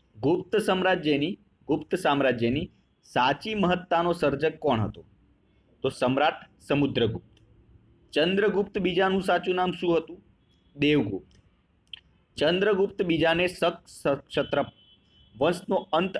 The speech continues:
આણતા કયું બિરુદ મળ્યું હતું? સકારી.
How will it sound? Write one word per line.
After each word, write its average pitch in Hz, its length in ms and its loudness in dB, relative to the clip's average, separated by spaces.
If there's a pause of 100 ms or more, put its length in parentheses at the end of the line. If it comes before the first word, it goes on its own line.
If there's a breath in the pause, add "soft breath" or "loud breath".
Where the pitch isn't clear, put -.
આણતા 135 360 0
કયું 170 360 0
બિરુદ 185 300 2
મળ્યું 120 300 2
હતું? - 180 -12 (440)
સકારી. 123 560 -2